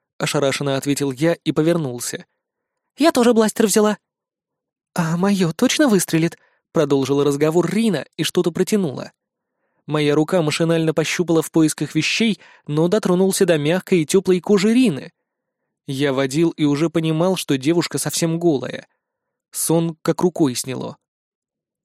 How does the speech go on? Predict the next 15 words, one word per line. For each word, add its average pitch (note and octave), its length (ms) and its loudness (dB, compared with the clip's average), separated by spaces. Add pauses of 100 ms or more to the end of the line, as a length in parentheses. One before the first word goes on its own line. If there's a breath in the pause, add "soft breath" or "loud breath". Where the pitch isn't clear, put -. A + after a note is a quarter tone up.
(120)
«Выстрелит», — D3 840 -2 (360)
пробормотал C#3+ 560 0
я C3+ 160 -2
первое, C#3+ 400 0
что C#3+ 180 0
в C#3+ 60 -4
голову C3 340 -2
пришло. - 440 -8 (880)
«Хорошо», — B3 420 0 (420)
пролепетала C#3 580 -2
эльфийка B2+ 520 -2
и C3 80 0
прижалась C#3+ 460 -2
ко E3+ 100 0
мне. D3+ 300 -12